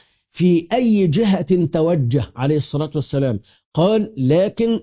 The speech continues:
لم يكن يصنع ذلك في، آه، الصلاة المكتوبة". وفي الصحيحين أيضا من حديث ابن عمر رضي الله عنهما يقول: "كان عليه الصلاة والسلام يسبح على راحلته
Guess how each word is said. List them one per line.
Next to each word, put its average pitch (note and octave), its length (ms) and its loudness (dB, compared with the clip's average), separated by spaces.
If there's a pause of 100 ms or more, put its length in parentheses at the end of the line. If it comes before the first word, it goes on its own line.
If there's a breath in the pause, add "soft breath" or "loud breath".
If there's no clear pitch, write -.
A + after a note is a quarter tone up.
لم F#3 360 2
يكن D#3 360 0
يصنع D3 600 -2
ذلك D3 720 0 (320 soft breath)
في، C#3+ 500 2
آه، B2+ 240 0
الصلاة C3 600 -2 (300)
المكتوبة". B2 680 -2 (340)
وفي D3 440 0
الصحيحين F3 760 -2
أيضا F#3 380 -2
من E3+ 160 -2
حديث F#3+ 380 -4 (100)
ابن A#3 280 2
عمر F#3+ 540 0
رضي D#3+ 320 0
الله C#3 340 -2
عنهما F3+ 440 2 (460)
يقول: E3 320 0
"كان G#3 280 0
عليه D#3 320 0
الصلاة C#3+ 440 -4
والسلام C#3+ 600 -2 (380 loud breath)
يسبح D3+ 600 0
على F#3+ 460 -2
راحلته D#3+ 720 0